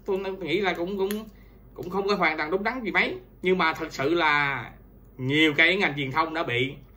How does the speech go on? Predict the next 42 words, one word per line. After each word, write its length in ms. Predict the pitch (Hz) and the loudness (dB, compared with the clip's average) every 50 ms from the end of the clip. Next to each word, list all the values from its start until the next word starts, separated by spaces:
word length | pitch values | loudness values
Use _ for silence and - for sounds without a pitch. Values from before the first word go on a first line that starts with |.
| - - - - - - | -4 -4 -4 -4 -4 -2
ha, 180 | 151 151 151 143 | 0 2 2 2
gọi 200 | 123 117 131 139 | 2 0 0 4
tên, 240 | 151 151 156 151 139 123 - - - - - - - - - - - - - - - - | 4 4 4 4 2 -6 -12 -18 -20 -20 -20 -20 -20 -20 -20 -20 -20 -20 -20 -20 -12 -6
gọi 200 | 120 113 127 139 | -4 -2 0 0
tên 280 | 143 156 151 147 139 | 2 2 2 2 2
trên 200 | 131 147 139 127 127 | 0 0 -2 -2 -2
các 340 | - 165 170 - - - - | -2 -2 -2 -4 -8 -14 -8
tạp 240 | - 120 117 - - | -6 -6 -6 -6 -2
chí, 280 | - - 165 180 208 | 0 4 4 4 4
gọi 200 | 185 135 110 113 | 2 -2 -4 -4
tên 240 | 117 147 143 139 135 131 | -2 0 2 2 2 2
trên 200 | 147 139 131 131 127 | 0 0 0 0 0
các 340 | 139 147 160 - - - - | 0 0 0 0 -4 -6 -2
bài 180 | 131 113 107 | -2 -2 0
báo, 380 | 110 120 127 139 160 190 208 - - - - - - - - - - - | 2 2 2 2 2 0 -4 -6 -10 -20 -20 -20 -20 -20 -20 -20 -10 -4
ha. 280 | 143 143 143 139 127 - - - - - - - - - - - | -2 0 0 0 -2 -6 -14 -20 -20 -20 -20 -20 -20 -20 -12 -8
Chẳng 160 | - 123 139 | -4 -4 -2
hạn 260 | 139 123 117 120 127 139 | 2 2 2 2 2 2
như, 380 | 139 139 139 139 139 139 135 | 2 4 4 4 4 4 2
ờ, 160 | 131 131 127 | 0 0 -2
hôm 220 | 127 135 139 131 135 | 0 0 0 0 2
rồi 260 | 131 117 113 113 113 | 0 0 0 0 -2
có 240 | - 120 131 147 185 | -4 -2 -2 -2 0
một 180 | 180 - - - | -2 -4 -4 -4
cái 100 | 143 131 | -2 -2
ông, 180 | 131 135 131 127 127 - - - - - - - - - - - | -2 -2 -4 -6 -10 -14 -18 -20 -20 -20 -20 -20 -20 -20 -14 -8
ông 160 | - 127 127 127 | -6 -6 -2 0
trùm, 260 | 151 143 131 127 107 - - - - - - | 2 2 2 0 -2 -6 -10 -18 -20 -16 -10
ha, 100 | - 143 | -6 -4
ông 180 | 131 - 139 127 127 | -4 -4 -4 -2 -2
trùm 220 | 139 131 127 120 | 0 0 0 -2
truyền 180 | 120 117 113 113 | -4 -4 -4 -2
thông, 260 | 131 139 135 127 127 - - - - - - - - - - - - - - | -2 -2 -2 -4 -8 -12 -16 -20 -20 -20 -20 -20 -20 -20 -20 -20 -20 -20 -14
à, 200 | - 110 107 107 | -10 -8 -8 -4
nợ 300 | 107 113 107 107 113 123 123 | -2 0 0 0 0 -2 -2
thuế 200 | 143 147 156 175 | 0 2 4 6
gì 140 | 190 185 139 | 6 6 6
đâu 160 | 131 123 123 123 | 4 0 -2 -2
tới 80 | 143 | -2
mấy 100 | 147 165 | -2 -2
chục 140 | 151 139 123 - | -2 -2 -4 -2
tỷ. 220 | 127 117 113 139 | -2 -2 -2 -2